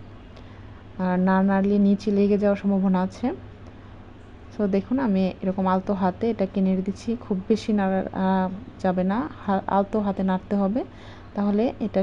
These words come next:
সুন্দরভাবে আপনার ভিতরে সব কিছু ঢুকে যাবে। So এই পর্যায়ে দেখুন, উম, পানিটা প্রায়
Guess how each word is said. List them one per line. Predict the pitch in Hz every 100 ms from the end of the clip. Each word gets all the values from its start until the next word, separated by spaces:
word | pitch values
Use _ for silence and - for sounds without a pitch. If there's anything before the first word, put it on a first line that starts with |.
| 190
সুন্দরভাবে | - 202 202 202 196 185 226 427 - - - - -
আপনার | 180 185 180
ভিতরে | 175 190 196 196
সব | 190 -
কিছু | 190 196
ঢুকে | 185 170 170
যাবে। | 165 170 233 - - - - - - - - -
So | -
এই | 196 196
পর্যায়ে | 202 214 214
দেখুন, | 240 294 - - - -
উম, | 202 202 196
পানিটা | 214 214 220 214 - -
প্রায় | 202